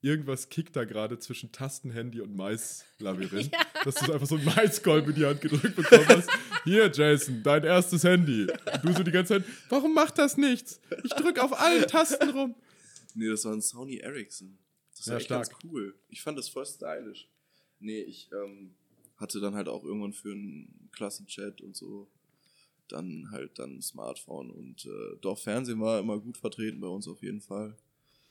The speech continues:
Speaker 3: Ähm,
Speaker 1: <laughs> Was habt ihr beide so
Speaker 3: auch
Speaker 1: geguckt?
Speaker 3: safe.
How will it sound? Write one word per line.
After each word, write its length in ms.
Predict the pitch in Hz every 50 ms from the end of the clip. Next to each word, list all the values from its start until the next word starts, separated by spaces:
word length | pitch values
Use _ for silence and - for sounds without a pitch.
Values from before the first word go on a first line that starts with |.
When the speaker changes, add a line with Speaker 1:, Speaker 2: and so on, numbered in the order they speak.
| - - - - -
Speaker 3:
Ähm, 580 | - 101 104 104 104 104 101 101 101 101 101 104 _ -
Speaker 1:
<laughs> 120 | - - _ _ _ _ _ _ _ _ _ - _ _ - - - _ -
Was 140 | 123 113 -
habt 200 | 147 143 - -
ihr 140 | 120 101 80
beide 280 | 87 85 87 95 101
so 140 | 98 92 90
Speaker 3:
auch 40 | 80
Speaker 1:
geguckt? 340 | 80 78 - - - 120 -
Speaker 3:
safe. 320 | - - 55 52 58 -